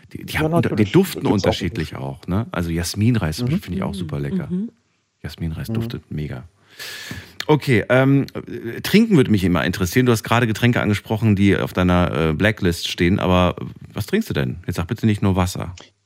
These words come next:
Speaker 2: Nee, das mache ich nicht. Also ich trinke auch ganz gerne mal Fruchtsäfte, ich greife auch ganz gerne mal zum Eistee, das mache ich auch.
Speaker 1: Mhm, ist aber nicht
Speaker 2: Ähm, ich trinke auch
Speaker 1: gesund.
Speaker 2: ganz gerne mal,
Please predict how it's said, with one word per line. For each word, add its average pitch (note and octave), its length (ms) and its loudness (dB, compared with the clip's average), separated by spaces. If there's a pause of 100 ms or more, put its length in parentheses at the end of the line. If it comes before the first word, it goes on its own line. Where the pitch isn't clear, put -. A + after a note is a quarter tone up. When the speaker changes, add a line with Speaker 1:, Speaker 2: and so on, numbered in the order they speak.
(1120)
Speaker 2:
Nee, A#2+ 300 2 (400)
das - 160 -2
mache A2+ 200 4
ich - 100 -6
nicht. G#2 300 -6
Also B2+ 200 4
ich C3 140 0
trinke C#3 220 4
auch C3 100 2
ganz A#2+ 240 0
gerne A#2 200 4
mal A2 140 4
Fruchtsäfte, C3 680 0
ich B2 140 -2
greife A#2+ 220 2
auch A2 120 -4
ganz A2+ 200 0
gerne A2+ 180 2
mal A2 140 4
zum - 180 -8
Eistee, C3+ 440 -2 (140)
das - 160 -8
mache A2+ 180 -2
ich A2 80 -2
auch. A2+ 300 0 (440)
Speaker 1:
Mhm, F2 500 -2
ist - 120 -10
aber - 140 4
nicht B2 120 8
Speaker 2:
Ähm, A#2+ 140 2
ich A2+ 100 4
trinke B2+ 220 4
auch A2 60 2
Speaker 1:
gesund. A#2 180 2
Speaker 2:
ganz - 80 -8
gerne A#2 200 4
mal, G#2+ 300 4